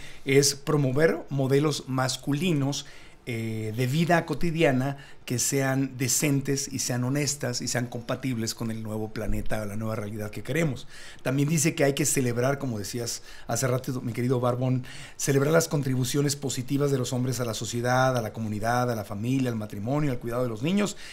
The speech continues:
y al medio ambiente. Y también centrarnos en la salud física, mental y emocional de los hombres, porque es bien sabido, y aquí en el programa lo hemos hablado muchas veces, que el hombre no se atiende,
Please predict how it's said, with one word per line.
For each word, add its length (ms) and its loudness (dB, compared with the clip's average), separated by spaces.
y 60 -6
al 80 -4
medio 200 -2
ambiente. 480 2
Y 120 0
también 360 4
centrarnos 560 4
en 80 4
la 80 4
salud 300 2
física, 460 0
mental 280 0
y 40 2
emocional 380 0
de 100 2
los 140 2
hombres, 320 4
porque 220 -2
es 100 0
bien 120 4
sabido, 360 2
y 60 2
aquí 120 -4
en 60 -2
el 60 -4
programa 340 -2
lo 60 -4
hemos 200 -4
hablado 240 -2
muchas 320 -2
veces, 360 -2
que 120 0
el 80 4
hombre 480 2
no 260 -2
se 140 -4
atiende, 520 4